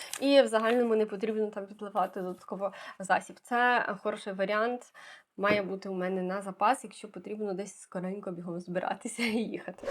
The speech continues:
І також замовила я собі С П Ф. Продовжую я цю, е, подорож. Вирішила потестувати нюкс. І в загальному також я купувала в Суперфарм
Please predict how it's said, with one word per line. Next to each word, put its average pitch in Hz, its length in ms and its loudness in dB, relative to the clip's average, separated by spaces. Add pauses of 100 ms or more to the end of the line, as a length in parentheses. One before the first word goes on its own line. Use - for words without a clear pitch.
І 320 80 6
також 311 340 8
замовила 240 800 6
я 214 340 4
собі 214 880 -2 (480)
С 269 120 -2
П - 120 2 (120)
Ф. - 380 -6 (1040)
Продовжую 240 760 10
я 220 540 4
цю, 220 380 -2 (420)
е, 240 120 6
подорож. 320 800 8
Вирішила 285 460 8
потестувати 233 1300 2
нюкс. 233 500 4 (260)
І 269 420 10
в 254 40 -4
загальному 262 500 4 (360)
також 214 280 -2
я 220 120 4
купувала 214 480 2
в 214 60 -8
Суперфарм 339 680 6